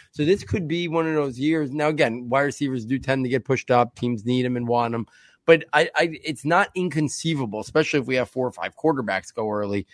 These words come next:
It's not inconceivable that this is more of one of those years where, you know, where you have, like, one or two,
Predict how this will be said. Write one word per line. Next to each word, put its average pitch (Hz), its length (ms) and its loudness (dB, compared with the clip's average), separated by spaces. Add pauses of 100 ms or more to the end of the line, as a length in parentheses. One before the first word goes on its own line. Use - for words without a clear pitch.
(260)
It's - 160 -4
not 208 180 6
inconceivable 175 720 6
that 139 140 4
this 151 160 0
is 135 120 0
more 143 220 6
of 135 80 4
one 135 160 4
of 131 60 4
those 117 160 0
years 131 300 2
where, 120 380 4 (360)
you 147 100 -6
know, 110 300 -2 (300)
where 120 420 -4 (340)
you 135 120 2
have, 131 140 6
like, 123 160 2
one 139 320 0
or 127 180 -4
two, - 200 -6